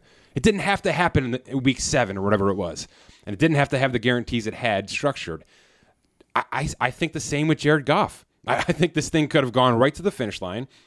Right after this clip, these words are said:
He wasn't complaining. There was no holdout. There was nothing, right? They sort of threw him a bone, a big bone. I mean, a, a,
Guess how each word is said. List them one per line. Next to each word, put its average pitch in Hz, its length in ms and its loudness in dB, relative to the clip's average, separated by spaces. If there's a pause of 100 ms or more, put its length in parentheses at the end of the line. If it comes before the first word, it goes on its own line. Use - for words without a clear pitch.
(180)
He - 160 -2
wasn't 202 320 2
complaining. 127 400 0
There 101 80 -2
was 98 100 -6
no 104 100 -4
holdout. 143 640 2
There 127 60 2
was 123 100 2
nothing, 123 400 0 (360)
right? 147 340 0 (540)
They 135 260 0
sort 185 240 4
of 165 80 2
threw 165 180 4
him 170 160 2
a 151 60 4
bone, 120 260 4
a 92 80 -4
big 110 300 -4
bone. 78 240 -2
I 87 40 -6
mean, 90 140 -6
a, 82 120 -8 (100)
a, 95 220 -10